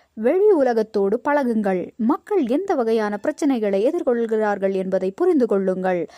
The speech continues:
சமுதாய பணி ஆற்ற ஏதாவது ஒரு தன்னார்வ தொண்டு நிறுவனத்துடன் உங்களை இணைத்துக் கொள்ளுங்கள். மக்களுக்கு சேவை செய்யும் போது கிடைக்கக்கூடிய மகிழ்ச்சியும்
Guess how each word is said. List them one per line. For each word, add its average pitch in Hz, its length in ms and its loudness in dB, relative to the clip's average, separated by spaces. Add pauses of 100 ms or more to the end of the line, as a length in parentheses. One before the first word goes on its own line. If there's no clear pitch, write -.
(240)
சமுதாய 311 580 -2
பணி 302 320 -2
ஆற்ற 214 360 -4
ஏதாவது 285 640 0
ஒரு 196 220 0
தன்னார்வ 311 560 -2
தொண்டு 277 300 0
நிறுவனத்துடன் 214 640 -2
உங்களை 226 560 -2
இணைத்துக் 269 440 -4
கொள்ளுங்கள். 185 500 -2 (460)
மக்களுக்கு 311 540 0
சேவை 330 380 -2
செய்யும் 214 340 -2
போது 196 260 0
கிடைக்கக்கூடிய 247 720 -2
மகிழ்ச்சியும் 226 600 -2